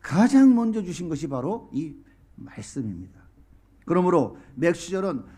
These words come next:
한 해의 농사의 첫 열매를 하나님께 감사하는 것으로 끝나는 것이 아니라 우리에게 영혼의 양식,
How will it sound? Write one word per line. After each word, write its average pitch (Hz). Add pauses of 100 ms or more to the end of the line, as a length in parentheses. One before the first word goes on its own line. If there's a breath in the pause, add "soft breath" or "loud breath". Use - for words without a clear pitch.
(120)
한 208
해의 196
농사의 170
첫 208
열매를 170
하나님께 185
감사하는 175
것으로 175
끝나는 220
것이 180
아니라 117 (1400 loud breath)
우리에게 185
영혼의 190
양식, 147